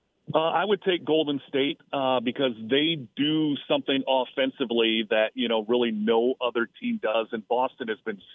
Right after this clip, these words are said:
so good defensively. They're probably the best defensive team, uh, in the N B A. But just what the Warriors do, it ju-, it just challenges you with all of their moving and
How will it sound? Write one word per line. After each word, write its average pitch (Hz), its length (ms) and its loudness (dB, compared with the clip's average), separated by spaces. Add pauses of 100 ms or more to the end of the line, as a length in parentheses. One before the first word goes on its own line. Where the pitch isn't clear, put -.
so 135 220 4
good 113 320 0
defensively. 101 600 -2
They're 131 140 2
probably 110 400 0
the 92 120 -4
best 98 260 0 (120)
defensive 101 540 -4 (100)
team, 110 320 0
uh, 101 160 4 (240)
in 120 200 2
the 104 160 0
N 107 160 0
B 107 160 0
A. 107 180 4
But 101 160 -2
just - 260 -2
what 165 140 0
the 143 80 0
Warriors 113 680 0 (160)
do, 104 340 0 (340)
it 110 180 -2
ju-, 127 220 0
it 123 140 -4
just 127 200 -2 (220)
challenges 107 540 -2
you 92 180 -2
with 95 240 2
all 113 300 2
of 101 80 -2
their 101 120 0
moving 101 600 0
and 90 80 -12